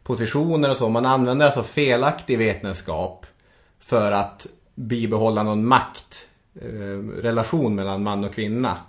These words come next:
Och därför börjar man med kirurgiska ingrepp på kvinnans underliv för att bota hysteri och liknande.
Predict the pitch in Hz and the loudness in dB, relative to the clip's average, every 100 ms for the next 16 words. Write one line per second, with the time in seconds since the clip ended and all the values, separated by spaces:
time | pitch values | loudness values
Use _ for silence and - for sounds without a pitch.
0 | _ _ - 120 113 113 113 110 107 107 | _ _ 4 6 8 6 4 6 4 2
1 | 101 113 110 110 104 104 120 107 101 101 | 2 4 6 6 4 0 2 2 2 0
2 | 98 - 98 104 95 92 98 104 92 95 | -2 -6 -4 -2 -2 -4 -2 -2 -2 -2
3 | 98 104 123 151 160 156 131 123 123 117 | -4 -2 -4 -2 -2 0 2 2 0 0
4 | 101 101 95 85 87 92 82 85 | 0 -2 -2 -4 -6 -6 -4 -4